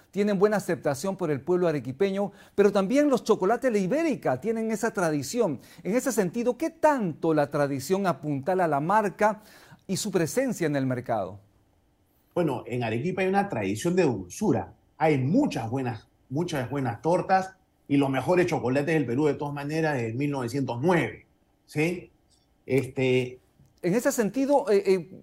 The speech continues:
Speaker 2: Sí.
Speaker 1: para engarzar el tema, cuéntanos entonces un poquito de la historia de la Ibérica, cómo surge, cómo nace, porque como tú dices, pues es tradicional, ¿no? Es importante, y además Arequipa es un, es una ciudad dulce,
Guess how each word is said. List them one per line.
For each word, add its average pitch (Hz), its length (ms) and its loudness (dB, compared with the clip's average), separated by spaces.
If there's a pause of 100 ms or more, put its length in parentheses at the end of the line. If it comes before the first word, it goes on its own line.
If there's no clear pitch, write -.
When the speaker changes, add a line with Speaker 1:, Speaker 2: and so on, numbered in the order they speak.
(100)
Speaker 2:
Sí. 147 120 -4
Speaker 1:
para 165 160 6
engarzar 175 460 2
el 202 120 0
tema, 247 300 -2
cuéntanos 254 560 -2
entonces 208 380 -2
un 214 80 -2
poquito 202 320 0
de 190 100 2
la 156 60 0
historia 202 320 0
de 190 100 0
la 147 80 -2
Ibérica, 180 480 2
cómo 190 240 -2
surge, 185 340 -4
cómo 170 240 -2
nace, 190 280 -2
porque 143 240 -4
como 135 260 -2
tú 190 160 -4
dices, 202 400 -2 (400)
pues 170 180 0
es 185 120 -2
tradicional, 151 760 0
¿no? 151 80 -2
Es 165 140 -6
importante, 170 520 -4 (280)
y 143 80 -2
además 160 300 0
Arequipa 151 340 -4
es 151 120 -6
un, 156 380 -6 (300)
es 135 120 -16
una 143 120 -4
ciudad 139 380 -2 (220)
dulce, 143 960 2